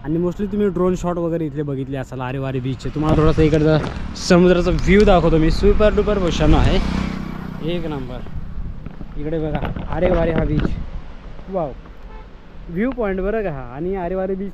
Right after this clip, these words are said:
थोडंसं पलीकडे आहे. आरे वारे बीचचा हा व्ह्यू पॉइंट आहे.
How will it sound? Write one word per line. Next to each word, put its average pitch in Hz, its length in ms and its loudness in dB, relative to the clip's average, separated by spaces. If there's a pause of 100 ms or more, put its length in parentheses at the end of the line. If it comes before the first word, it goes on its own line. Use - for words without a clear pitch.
थोडंसं 175 220 -8
पलीकडे 180 400 -4
आहे. 160 180 -4 (520)
आरे 165 180 -2
वारे 180 260 0
बीचचा 180 340 -2
हा 170 80 -2
व्ह्यू 156 260 -2
पॉइंट 139 300 -2
आहे. 117 140 -6